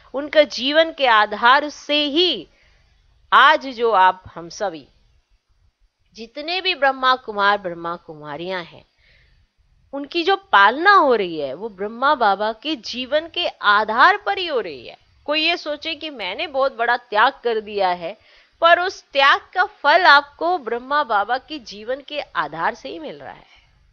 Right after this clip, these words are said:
क्योंकि आपने भी तो ब्रह्मा बाप को ही देखा ना, उनके निश्चय के आधार पर आज दिन तक यज्ञ की पालना चले।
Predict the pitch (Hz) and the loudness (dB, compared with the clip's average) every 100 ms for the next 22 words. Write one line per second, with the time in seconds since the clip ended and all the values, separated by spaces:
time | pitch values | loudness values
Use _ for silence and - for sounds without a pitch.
0 | _ _ _ _ _ _ - 330 311 339 | _ _ _ _ _ _ -6 -2 2 4
1 | 302 339 349 359 381 381 370 392 262 277 | 4 2 -4 -6 -6 -6 -4 -2 0 0
2 | 294 339 220 175 240 - - 381 240 151 | 2 0 4 6 6 4 -6 -8 -8 -10
3 | 139 131 143 285 _ _ _ _ _ _ | -12 -20 -20 -20 _ _ _ _ _ _
4 | _ _ _ _ _ 285 359 359 381 320 | _ _ _ _ _ -4 -2 2 2 4
5 | 349 - - 415 370 339 277 254 247 262 | 2 4 4 2 4 4 6 4 4 4
6 | 285 277 269 240 - 240 277 294 285 202 | 4 0 -2 -2 0 6 8 8 6 0
7 | 208 170 156 240 269 254 208 170 175 - | -10 -8 4 6 6 2 -12 -16 -4 2
8 | 277 - _ _ _ _ _ _ _ _ | 2 2 _ _ _ _ _ _ _ _
9 | _ 170 180 175 156 147 202 - 220 247 | _ -8 -8 -8 -14 -20 -20 -16 -16 -16
10 | 226 - 151 | -20 -20 _